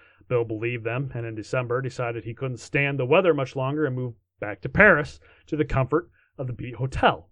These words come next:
Burroughs stayed in Paris until March fifteenth, nineteen sixty-one, where he flew to Tangier, telling Ginsberg, quote, "I want to get out of Paris. I want to get out of Paris as quick as possible. Don't like it. Never did."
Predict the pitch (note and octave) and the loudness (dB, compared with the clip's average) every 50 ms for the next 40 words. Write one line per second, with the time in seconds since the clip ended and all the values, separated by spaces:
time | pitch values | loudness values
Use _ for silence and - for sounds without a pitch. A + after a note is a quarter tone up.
0 | _ _ _ _ _ _ _ - - - E3+ F#3+ F#3+ F3+ E3+ D3+ - - - D3+ | _ _ _ _ _ _ _ -2 4 6 6 8 8 8 8 6 6 4 4 6
1 | D3+ D3+ D3 C#3+ C3 B2+ C3 C3 C#3 B2+ - D3 C3+ C3+ B2+ A#2+ A#2 A2+ A2+ A2 | 6 6 4 2 0 2 2 4 4 2 2 0 -4 -4 -4 -4 -4 -4 -6 -6
2 | - - A#2 - - - C3 B2+ C3+ C3+ C3 C3+ A#2 - - A#2+ G#2+ - - A#2 | -8 -10 -12 -12 -8 -4 -4 -2 -2 -4 -4 -6 -8 -8 -8 -10 -10 -8 -10 -10
3 | - - A2+ A2 B2 D3+ D#3 D3 C3+ B2 A#2 A#2 A2+ - B2 A#2 A2 A#2 B2 - | -10 -10 -6 -4 -2 0 0 0 -2 -2 -4 -4 -6 -6 -6 -6 -6 -6 -8 -8
4 | - C3 B2+ B2+ C3+ A#2 B2+ C3+ B2+ C3+ D#3 G#3 A3 - _ _ _ _ - D3+ | -6 -4 -2 -2 -4 -4 -2 0 2 4 4 4 2 0 _ _ _ _ -4 -4
5 | C#3 C3+ C3+ C3 D3+ D3+ C#3 C3 D3+ C#3+ C3+ - - E3 E3+ F3 F3 - _ _ | -2 -2 0 2 0 0 2 2 2 2 2 6 8 10 10 10 8 4 _ _
6 | _ _ _ _ _ - - B2 D3+ F3 F#3+ F3 F3+ E3+ D3 D#3 F3 F#3 F#3 - | _ _ _ _ _ -6 0 2 2 4 4 4 4 6 8 8 8 8 6 2
7 | - - E3+ D#3 D#3 D#3+ E3 D#3+ - _ _ _ - C3+ D3+ E3 F3+ F#3 D#3+ E3 | 2 4 6 6 6 6 4 4 0 _ _ _ -2 0 2 2 2 2 0 0
8 | - - D3+ F3 G#3 A3 G3+ - - D#3+ C#3+ C3 C3 C3+ C3 - - B2+ - - | 2 4 4 6 6 4 2 0 0 2 2 4 2 0 -2 -8 -12 -14 -14 -6
9 | - - D3 C3+ C#3 C3+ - - A#2+ A2 G#2 - - - - - _ _ _ _ | -2 0 0 0 0 -4 -4 -4 -4 -4 -6 -8 -12 -18 -20 -20 _ _ _ _
10 | _ _ - C#3 B2 B2+ - B2 B2+ C3+ D#3+ D#3 G#3+ G#3 - - _ _ _ _ | _ _ 0 0 2 0 0 2 4 6 6 6 6 2 2 0 _ _ _ _
11 | - A2 G#2+ A#2 B2+ C#3+ D3+ F3 E3 C#3+ B2+ G#2 - - | -14 -8 2 6 6 8 8 6 6 4 2 -4 -6 -8